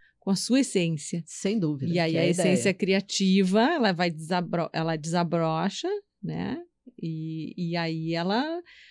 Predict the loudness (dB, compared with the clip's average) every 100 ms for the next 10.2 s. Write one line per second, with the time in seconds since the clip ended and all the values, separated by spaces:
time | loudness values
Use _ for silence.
0 | -20 _ _ 4 6 8 8 8 8 8
1 | 8 6 0 -4 -4 -2 0 0 0 -2
2 | -2 2 4 4 6 6 6 4 2 0
3 | -2 0 0 2 2 2 2 0 0 -2
4 | 0 0 0 -2 -2 -2 -4 -2 0 4
5 | 4 2 0 -2 -2 -2 -6 -4 -2 2
6 | 0 0 -8 -10 _ _ _ _ _ _
7 | -2 -2 0 0 2 2 2 4 2 2
8 | 0 2 2 2 0 2 0 2 0 0
9 | 0 2 4 4 2 2 2 2 4 4
10 | 2 -2